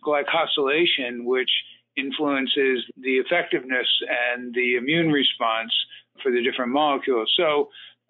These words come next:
all those things carry through. And when you get to the point of looking at stem cells or other primary cells,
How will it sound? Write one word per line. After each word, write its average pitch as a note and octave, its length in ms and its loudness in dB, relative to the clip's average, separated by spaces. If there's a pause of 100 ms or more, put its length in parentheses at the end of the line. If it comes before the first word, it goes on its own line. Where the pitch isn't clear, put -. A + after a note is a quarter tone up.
(140)
all F#3 180 4
those G#3 300 2
things D3+ 280 -2
carry C3+ 320 0
through. F#3 300 2
And D3 80 -2
when D#3+ 140 0
you D#3+ 120 -2
get G#3 200 0
to F#3+ 100 0
the E3+ 180 -2
point F3+ 280 0
of C#3+ 160 -2 (120)
looking F3 380 0
at C#3+ 160 -2 (260)
stem G3 300 0
cells C3 400 2
or C3 200 0
other D#3 440 2 (340)
primary F#3 560 2
cells, A#2+ 400 0